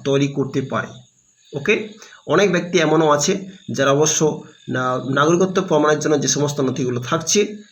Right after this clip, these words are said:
বা লাগছে, ওইগুলো কিন্তু ওদের কাছে নেই। তো এই সমস্ত জিনিস কিন্তু অনেক হচ্ছে, যেটা অবশ্য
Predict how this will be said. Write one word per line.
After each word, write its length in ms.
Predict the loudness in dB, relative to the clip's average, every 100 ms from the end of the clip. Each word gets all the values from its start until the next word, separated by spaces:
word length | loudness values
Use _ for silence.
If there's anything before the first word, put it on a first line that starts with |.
| -12
বা 100 | -4
লাগছে, 400 | 0 0 0 2
ওইগুলো 280 | 2 2 0
কিন্তু 260 | -2 -2 -2
ওদের 160 | -2
কাছে 360 | -2 -2 -2 -2 -6 -16 _ -4
নেই। 500 | 2 6 6 4 2 -6 -16 -20 -8
তো 140 | -4
এই 120 | 0 2
সমস্ত 400 | 4 2 2 0
জিনিস 300 | 0 -2 -2
কিন্তু 280 | -4 -2
অনেক 360 | 0 -2 -4 -10 -20 _ _ _ -2
হচ্ছে, 300 | 0 0 -2
যেটা 220 | 0 2
অবশ্য 440 | 2 0 0 0